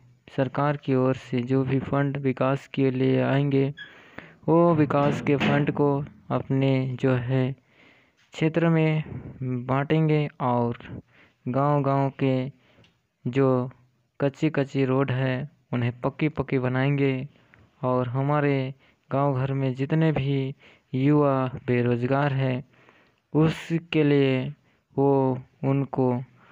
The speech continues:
शिक्षा देंगे और उन्हें उत्साहित करेंगे कि आगे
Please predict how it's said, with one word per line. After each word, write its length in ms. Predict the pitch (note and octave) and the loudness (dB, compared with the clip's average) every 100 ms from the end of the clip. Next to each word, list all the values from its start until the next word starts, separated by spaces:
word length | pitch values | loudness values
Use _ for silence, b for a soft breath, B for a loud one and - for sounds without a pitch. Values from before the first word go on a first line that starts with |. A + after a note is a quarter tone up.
| b b b - | b b b 0
शिक्षा 720 | D#3+ C#3+ - D3+ D3 C#3+ C#3+ - | 0 0 -2 -2 0 0 -4 -8
देंगे 600 | B2 C#3+ D3+ D3 D3 D3 - b b b | -2 0 2 2 2 0 -6 b b b
और 220 | C#3 C#3 C#3 | 0 2 2
उन्हें 340 | C#3 C3+ C#3+ | 2 0 0
उत्साहित 580 | C3+ C#3 - D3 E3 D#3+ | 0 -2 -2 0 2 0
करेंगे 580 | D3+ C#3+ C#3+ C#3 C3+ C#3+ b b b - | 0 0 0 0 -2 -6 b b b -2
कि 140 | C#3 | 0
आगे 600 | C3 C3 C3+ C3+ C3+ C#3+ | 2 0 0 0 0 -4